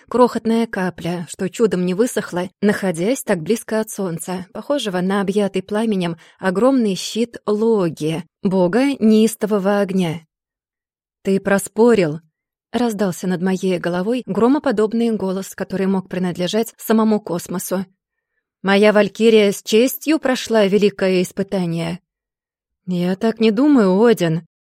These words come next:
пророкотал второй голос, похожий на рёв штормового прибоя, безуспешно пытающегося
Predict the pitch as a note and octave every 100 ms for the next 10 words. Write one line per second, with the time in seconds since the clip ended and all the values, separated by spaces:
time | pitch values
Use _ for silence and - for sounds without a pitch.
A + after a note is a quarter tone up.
0 | - F#3+ F#3 F3+ G3 B3 C4 - C4+ A3+
1 | G#3 G3+ G3 G3 - - G3+ D4+ D#4+ G3
2 | F#3 G3+ B3 - - G#3+ G#3 G3+ G3+ G3
3 | G#3 F3 F3 F3 F#3 _ - F#3+ G3 -
4 | F#3+ G3 E3+ G3 G3+ G#3 - F#3 F#3 -
5 | F#3